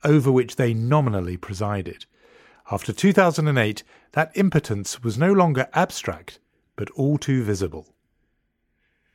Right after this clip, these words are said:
Now the wider public began to feel its own frustration at the apparent inability of governments to tame corporate might,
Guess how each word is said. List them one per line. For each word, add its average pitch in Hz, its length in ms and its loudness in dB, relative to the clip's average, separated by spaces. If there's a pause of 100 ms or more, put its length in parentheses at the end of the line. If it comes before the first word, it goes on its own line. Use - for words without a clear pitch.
(280)
Now 139 200 2
the 127 100 2
wider 135 320 2
public - 500 -8
began 117 300 2
to - 80 -6
feel 117 240 2
its 113 140 -4
own 156 200 6
frustration - 720 -6 (320)
at 113 80 -10
the 113 100 4
apparent 156 460 2
inability 127 580 4
of 104 140 0
governments 107 440 0
to - 100 -14
tame 123 500 -2
corporate 123 480 -2
might, 98 380 -8